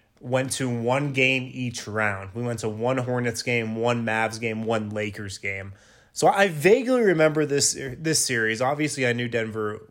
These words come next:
went on to win this series, but I think Melo ha-, had some decent games going forward. So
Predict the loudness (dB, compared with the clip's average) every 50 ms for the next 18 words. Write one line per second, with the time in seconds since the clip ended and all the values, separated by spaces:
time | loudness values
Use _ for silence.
0 | -16 -8 -6 -4 -2 0 -2 -2 -2 -4 -4 -4 -4 -4 -4 -6 -4 -4 -2 -2
1 | -2 -2 -2 -4 -4 -4 -4 -4 -6 -10 -20 -20 _ -20 _ -6 -4 -4 -2 -4
2 | -6 -4 2 2 2 2 2 -2 0 2 4 6 6 6 6 4 4 4 2 0
3 | 0 0 0 0 0 -2 -4 -4 -4 -6 -10 -8 -6 -6 -4 -4 -6 -6 -6 -6
4 | -4 -4 -2 -2 -2 -4 -4 -6 -4 -4 -4 -4 -4 -8 _ _ _ _ _ _
5 | _ -4 0 0 2 2 0 -2 -4 -2 -2 0 0 -2 -4 -4 -4 -4 -2 -2
6 | -2 -4 -4 -8